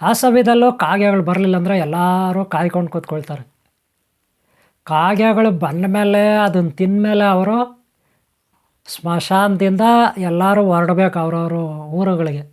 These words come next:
ಅವ್ರವ್ರ ಮನೆಗಳಿಗೆ ತೆರಳಬೇಕು. ಇದು ಪದ್ಧತಿ ಹಿಂದೂ ಧರ್ಮದಲ್ಲಿ ಕೆಲವರು. ಆದರೆ ಅಲ್ಲಿ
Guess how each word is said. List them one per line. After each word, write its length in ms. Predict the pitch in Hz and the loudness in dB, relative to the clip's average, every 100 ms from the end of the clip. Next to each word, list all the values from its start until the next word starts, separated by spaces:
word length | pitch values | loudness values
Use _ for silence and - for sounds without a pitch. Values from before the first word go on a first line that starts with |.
| _ _ | _ _
ಅವ್ರವ್ರ 300 | 147 160 156 | -12 -8 -8
ಮನೆಗಳಿಗೆ 500 | 147 151 156 147 139 147 _ | -6 -6 -6 -6 -10 -16 _
ತೆರಳಬೇಕು. 500 | 175 175 151 147 - _ _ _ _ _ | -6 -4 -4 -6 -12 _ _ _ _ _
ಇದು 140 | 202 254 254 | -2 0 0
ಪದ್ಧತಿ 400 | 170 147 160 147 - _ _ _ _ _ _ _ | -4 -2 -6 -6 -20 _ _ _ _ _ _ _
ಹಿಂದೂ 260 | 175 170 190 175 | -8 -4 -2 -2
ಧರ್ಮದಲ್ಲಿ 500 | 165 156 156 180 202 - | -4 -6 -6 -8 -6 -4
ಕೆಲವರು. 340 | 160 147 135 _ _ _ _ _ _ _ _ _ _ _ _ - | -2 -4 -8 _ _ _ _ _ _ _ _ _ _ _ _ -6
ಆದರೆ 260 | 202 254 277 | 0 2 2
ಅಲ್ಲಿ 240 | 220 214 | 2 0